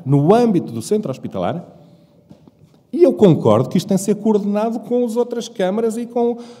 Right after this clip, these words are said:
e com os outros serviços, porque nós não somos um, nenhuma ilha. Então, estamos perfeitamente aqui assim, de, estou perfeitamente de acordo. Mas isto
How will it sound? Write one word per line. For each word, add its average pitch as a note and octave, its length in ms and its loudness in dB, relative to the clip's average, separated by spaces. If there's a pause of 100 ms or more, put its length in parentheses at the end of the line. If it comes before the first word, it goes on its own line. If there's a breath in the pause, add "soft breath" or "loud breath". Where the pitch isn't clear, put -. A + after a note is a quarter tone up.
e A3 100 -2
com A#3+ 120 0
os A#3 100 0
outros - 180 0
serviços, A3 540 -2
porque - 140 -8
nós A3 120 4
não G#3+ 80 6
somos G3+ 320 0
um, G#3 100 2
nenhuma A3 320 4
ilha. A#3+ 520 -2 (280 loud breath)
Então, F4+ 180 -2 (120)
estamos C4+ 300 2
perfeitamente A#3+ 880 0
aqui A#3+ 160 -6
assim, A#3+ 180 -6
de, C4+ 100 -4
estou A#3+ 300 -4
perfeitamente A#3 580 -4
de C4 60 -2
acordo. A3+ 580 0 (720 loud breath)
Mas F3 240 2
isto B3 400 -4